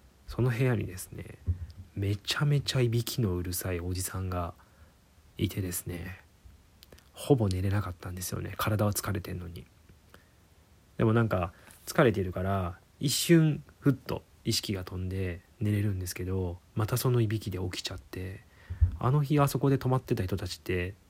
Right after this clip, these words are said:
誰一人熟睡できなかったんで、そのおじさんを除いてね。っていう、ちょっと残念な思い出だけはあるんですけどね。まあ、ちょっと長くなっちゃったんですけど、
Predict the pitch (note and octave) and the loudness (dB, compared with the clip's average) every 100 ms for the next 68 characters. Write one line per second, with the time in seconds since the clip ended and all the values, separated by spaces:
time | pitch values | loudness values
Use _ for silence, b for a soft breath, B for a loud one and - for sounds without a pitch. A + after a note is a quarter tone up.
0 | _ G#2+ A2+ B2+ - B2 G#2+ A2 - - | _ 2 4 4 4 2 4 -2 0 2
1 | A2+ A2 G#2+ F2+ - F#2 F#2 G2+ G#2+ F#2+ | 4 2 0 -2 -4 -4 -4 -2 0 0
2 | F#2 - - A2 G2+ G2+ G2 G2+ G2 G2 | -4 -12 -4 0 0 0 2 2 2 0
3 | F#2 F#2 F2+ - b b b b - - | -2 -4 -4 -8 b b b b -20 -20
4 | - - - - D3 D3 C#3 C3 - - | -20 -16 -16 -2 2 4 4 2 -2 0
5 | A#2+ G#2+ G#2+ G#2+ F#2 F#2 - - - G#2+ | 4 6 4 2 0 -4 -10 -16 -6 0
6 | A2 G2+ G2 F#2 - F#2 F#2 F#2 F#2+ G2 | 2 2 0 -2 -6 -6 -8 -8 -10 -12
7 | - G#2+ G2+ G2+ F#2+ D#2 - _ - _ | -10 -10 -10 -10 -12 -16 -20 _ -20 _
8 | _ B B B B B B - _ _ | _ B B B B B B -20 _ _
9 | - G#2 A2+ F#2 G2+ A2+ A2+ A2 F2+ G2 | -2 0 2 2 2 4 4 2 -2 -4
10 | F#2+ - F#2+ F#2 F#2 | -6 -4 -2 -2 -4